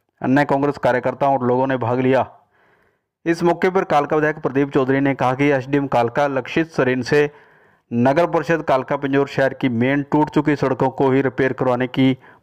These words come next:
मांग रखी थी, क्योंकि पिंजौर से कालका तक की मेन सड़क का काफ़ी बुरा हाल है। जगह जगह पर बड़े-बड़े गड्ढे हैं, जिस कारण छोटे-बड़े हादसे आए दिन होते रहते हैं।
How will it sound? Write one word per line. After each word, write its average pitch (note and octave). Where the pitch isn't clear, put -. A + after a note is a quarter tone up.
मांग C3
रखी C3
थी, B2
क्योंकि D3
पिंजौर C3
से C#3+
कालका A#2+
तक B2+
की C#3+
मेन C#3+
सड़क C#3+
का C#3+
काफ़ी B2+
बुरा B2
हाल B2
है। D3+
जगह B2+
जगह C3+
पर C3
बड़े-बड़े B2
गड्ढे A#2+
हैं, D3
जिस B2+
कारण C#3+
छोटे-बड़े C3
हादसे C3
आए C3
दिन C#3
होते B2+
रहते B2
हैं। B2+